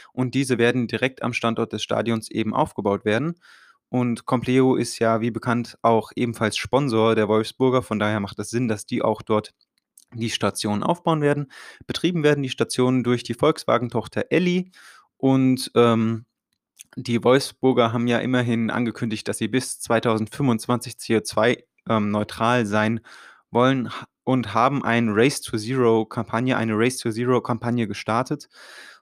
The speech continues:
Und, ähm, das, diese Kampagne haben sie gestartet, nachdem, nachdem sie zweitausendneunzehn der United oder U N Sports for Climate Action beigetreten sind.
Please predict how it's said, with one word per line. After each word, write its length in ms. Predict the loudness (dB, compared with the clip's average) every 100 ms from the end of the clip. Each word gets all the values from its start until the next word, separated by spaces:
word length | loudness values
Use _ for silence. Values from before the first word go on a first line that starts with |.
| _
Und, 480 | 0 2 2 -2 -4
ähm, 340 | -4 -2 -2 -4
das, 360 | -6 -6 -8 -12
diese 280 | -10 -6 -4
Kampagne 420 | -2 0 2 2
haben 100 | 2
sie 60 | 0
gestartet, 380 | -2 -2 0 -2
nachdem, 580 | -4 -2 -2 0 0 -4
nachdem 400 | -4 -2 -2 0
sie 160 | -2
zweitausendneunzehn 1000 | -4 -2 0 0 0 2 2 2 0 -2 -4 -20 -20 -20 _
der 260 | 2 4 4 0 _
United 880 | -4 0 2 2 0 -2 -2 -4 -8
oder 200 | -2 0 0 0
U 140 | -2
N 220 | 0 0
Sports 640 | -2 -2 0 2 -2 -10 -12
for 260 | -4 -4
Climate 440 | -2 -2 0 0 -2
Action 320 | -8 -6 -4
beigetreten 640 | -2 -2 -4 -6 -8 -8
sind. 340 | -12 -12 -14